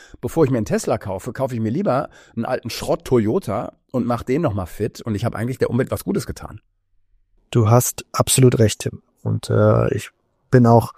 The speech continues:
Speaker 2: in den letzten Jahren oft an den Punkt gekommen, dass, äh, ich eigentlich gedacht habe, meine Güte, warum machst du das überhaupt? Warum willst du das überhaupt? Geh einfach deinem Job nach, sei doch einfach Schauspieler,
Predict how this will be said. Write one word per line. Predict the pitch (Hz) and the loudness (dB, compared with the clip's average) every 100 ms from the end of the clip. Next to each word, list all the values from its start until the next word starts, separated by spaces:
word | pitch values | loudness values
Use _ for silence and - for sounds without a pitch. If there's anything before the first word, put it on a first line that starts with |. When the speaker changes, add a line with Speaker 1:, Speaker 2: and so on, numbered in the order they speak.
| _ _ _ | _ _ _
Speaker 2:
in | 123 | 2
den | 113 | 2
letzten | 117 - | 2 2
Jahren | 117 113 117 | 2 2 2
oft | 123 - | 0 2
an | 117 | 2
den | 107 | 2
Punkt | 113 110 | 0 0
gekommen, | 113 - 117 120 123 - | -2 0 0 0 -6 -8
dass, | - - - | -6 -6 -2
äh, | - - 57 - | 0 2 0 -2
ich | - - | -6 -2
eigentlich | 113 - | -2 0
gedacht | 113 104 | -2 0
habe, | 110 110 | 0 2
meine | 113 110 107 _ _ | 2 2 0 _ _
Güte, | 120 110 101 | -2 -2 -2
warum | 104 113 104 98 | 0 0 0 0
machst | 107 - - | -2 -6 -8
du | |
das | 98 - | -8 -8
überhaupt? | - - - - _ - - - - | -10 -10 -12 -16 _ -20 -20 -16 -4
Warum | 101 113 113 98 101 117 127 123 - - | 0 2 2 0 0 2 4 2 0 2
willst | 123 147 - | 4 4 4
du | 143 | 0
das | - | 0
überhaupt? | - 101 98 - - - 135 | -2 -2 -4 -6 -8 -8 -6
Geh | 123 131 | 2 2
einfach | 131 117 113 | 2 0 0
deinem | 117 110 | 2 4
Job | 123 - | 2 2
nach, | 120 117 110 | 0 0 0
sei | 117 | 0
doch | 113 | 0
einfach | 113 113 | -2 -4
Schauspieler, | - 117 - 113 104 | -4 -4 -4 -2 0